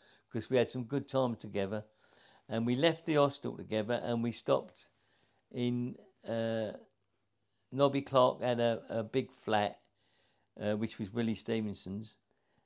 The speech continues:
and we stayed with that family. And they were n-, really nice.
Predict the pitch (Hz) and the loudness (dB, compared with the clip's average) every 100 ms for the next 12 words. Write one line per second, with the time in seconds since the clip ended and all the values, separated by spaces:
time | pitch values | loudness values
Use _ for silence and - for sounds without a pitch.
0 | _ 107 110 113 - 113 113 107 117 107 | _ -2 0 -2 0 2 2 0 -4 -4
1 | 113 - 120 113 101 92 87 - _ _ | -4 -4 -4 -2 -2 -6 -12 -16 _ _
2 | _ - 113 113 107 107 107 110 123 - | _ -6 -2 2 2 2 -2 -2 -4 -4
3 | 123 127 143 139 131 127 117 117 104 | -2 2 2 2 -2 -2 0 -2 -4